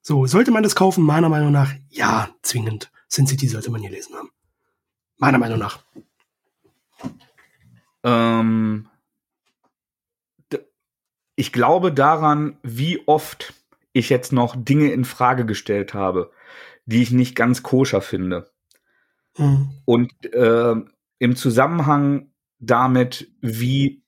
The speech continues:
Speaker 2: positiv ich über die Wirkung, über die Intensität, über, ähm, die Optik von Sin City gesprochen habe, merkt man,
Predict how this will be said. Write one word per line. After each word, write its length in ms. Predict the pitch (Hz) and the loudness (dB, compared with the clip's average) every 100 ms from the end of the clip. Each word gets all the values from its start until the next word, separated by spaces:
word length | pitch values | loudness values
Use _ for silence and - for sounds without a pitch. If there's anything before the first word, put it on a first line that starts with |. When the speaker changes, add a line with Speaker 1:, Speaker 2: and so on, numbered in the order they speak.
| _ _ | _ _
Speaker 2:
positiv 680 | - 143 131 123 - 110 101 | 2 2 2 -2 -2 -4 -4
ich 200 | 107 - | -8 -6
über 220 | - 113 110 | -4 -2 0
die 220 | 107 107 | -2 -2
Wirkung, 500 | 117 131 - 104 101 | 0 0 0 0 0
über 200 | 107 98 | 0 -2
die 100 | 101 | -2
Intensität, 840 | 104 107 104 104 - 123 120 110 | -2 0 0 -2 0 0 2 -2
über, 600 | - 104 104 101 98 - - - - _ _ | -4 -2 0 2 2 -2 -16 -20 -20 _ _
ähm, 500 | 107 104 101 95 95 | 0 2 4 2 0
die 140 | 101 - | 0 2
Optik 640 | 131 - 107 95 - - _ | 2 2 0 0 -4 -16 _
von 220 | - 110 | -4 -2
Sin 200 | - 107 | 0 -2
City 220 | 104 101 | -2 -4
gesprochen 520 | 104 95 110 104 101 95 | -4 -4 -4 -2 -2 -2
habe, 480 | 98 101 113 127 _ _ _ _ _ | 0 2 0 -2 _ _ _ _ _
merkt 600 | 107 101 107 120 127 - | -2 2 4 2 -2 -2
man, 460 | 120 117 117 117 | 0 2 2 -2